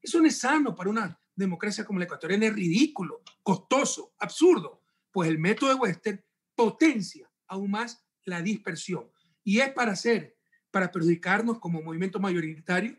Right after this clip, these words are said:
Si tuviéramos la misma votación del dos mil diecisiete, en lugar de seta-, tener setenta y cuatro asambleístas, con el método de Webster solo hubiéramos obtenido cincuenta y cinco. Es decir, de un plumazo nos robaron diecinueve asambleístas,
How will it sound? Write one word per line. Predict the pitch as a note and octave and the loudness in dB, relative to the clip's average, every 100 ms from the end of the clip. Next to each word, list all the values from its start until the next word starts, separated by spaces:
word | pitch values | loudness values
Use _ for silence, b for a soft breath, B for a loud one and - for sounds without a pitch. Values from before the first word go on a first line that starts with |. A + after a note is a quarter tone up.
| _ _ _ _ | _ _ _ _
Si | - F3 | -10 -4
tuviéramos | F#3+ G#3 C4 B3 A#3+ - | 2 4 4 4 0 0
la | G3+ | 0
misma | G3 A#3+ A#3 | 2 4 2
votación | G#3 F3+ A3 | 0 0 -2
del | A3 | 0
dos | G3+ | 2
mil | A3 | 0
diecisiete, | G#3+ F#3 A3 A3+ | 0 -2 -2 -2
en | F#3 | -2
lugar | F#3+ | -2
de | G3+ | -2
seta-, | F3 D#3+ G3+ - | -4 -6 -6 -4
tener | E3+ F#3+ | -2 -2
setenta | G3 F3+ F3 E3 | -2 -6 -6 -8
y | |
cuatro | D#3 A3+ A#3 - - _ _ - | -4 -2 -2 -6 -16 _ _ -10
asambleístas, | D#3+ E3 E3+ G#3 - G3+ - _ _ _ | -4 0 2 2 0 -6 -8 _ _ _
con | - D#3+ | -4 2
el | |
método | E3+ G3+ A3 | 2 4 4
de | F#3 | 4
Webster | G3+ G3+ F3+ | 4 0 -2
solo | F#3+ F#3+ | 4 4
hubiéramos | F#3+ F#3+ F3 | 6 4 0
obtenido | D#3+ F3 F3+ | 0 0 0
cincuenta | F#3 E3+ D#3 | 0 -4 -6
y | C#3 | -2
cinco. | G3+ F#3+ | 0 2
Es | F3 | 0
decir, | E3+ D#3+ _ _ _ _ - D#3+ | 0 -2 _ _ _ _ -6 2
de | E3 | 6
un | B3+ D#4 | 6 6
plumazo | C4 A3+ G4+ - D4 | 8 8 8 4 -2
nos | B3 F3+ | -2 -2
robaron | G3 A3+ G#3 | 0 0 0
diecinueve | G3+ - F3+ G3+ A#3 A#3 | -2 -4 -4 -2 -2 -4
asambleístas, | G3 F#3 F#3 - _ | -6 -8 -8 -12 _